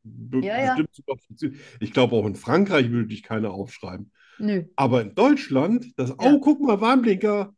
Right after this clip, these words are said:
Speaker 1: halt mal an, Kurt,
Speaker 2: Ja.
Speaker 1: Ticket.“
Speaker 2: <laughs> Ja, ja, ja. Ja,
Speaker 1: <laughs>
Speaker 2: nö, hier ist es, hier ist es echt kein
Speaker 1: Ja.
Speaker 2: Problem. Ähm,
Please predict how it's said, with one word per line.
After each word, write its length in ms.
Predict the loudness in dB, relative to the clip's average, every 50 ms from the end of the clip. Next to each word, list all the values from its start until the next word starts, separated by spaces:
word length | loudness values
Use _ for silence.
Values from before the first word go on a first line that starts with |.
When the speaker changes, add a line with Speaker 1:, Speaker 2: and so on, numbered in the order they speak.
| _ -6
Speaker 1:
halt 240 | -2 -2 0 0 0
mal 160 | -2 0 2 2
an, 120 | 0 0
Kurt, 460 | 0 0 0 2 2 0 -2 -4 -10 -20 _ _ _ 0 0 2
Speaker 2:
Ja. 0 | 2 4
Speaker 1:
Ticket.“ 220 | 8 8 8 8 6
Speaker 2:
<laughs> 380 | 4 -6 -6 -10 -14 -16 -16 -12 _
Ja, 160 | -2 2 2 4
ja, 200 | 4 4 2 2
ja. 280 | 2 0 0 -2 -4 -8 _ _ _ _ _ _ -4 -2 0
Ja, 140 | 0 0 0
Speaker 1:
<laughs> 100 | 0 0
Speaker 2:
nö, 320 | 2 2 4 4 4 2
hier 220 | 2 4 4 4 4
ist 180 | 2 0 -4
es, 440 | -6 -6 -6 -8 -16 -20 -20 -20 _ _ _ -10
hier 120 | -6 -6
ist 180 | -6 -6 -4 -4
es 280 | -4 -4 -4 -8 -12 -12
echt 320 | -10 -10 -10 -14 -18 _ _ _ _ _ _ _ _ _ _ _ -12
kein 160 | -8 -6 -6
Speaker 1:
Ja. 80 | -6 -6
Speaker 2:
Problem. 420 | -8 -8 -10 -10 -10 -10 -12 -14 _ _ _ _ _ _ _ _ _ _ _ _ _ _ _ _ _ _ _ _ _ _ _ _ _ _ _ _ -2
Ähm, 720 | 2 4 4 6 6 6 4 4 4 4 2 0 -2 -4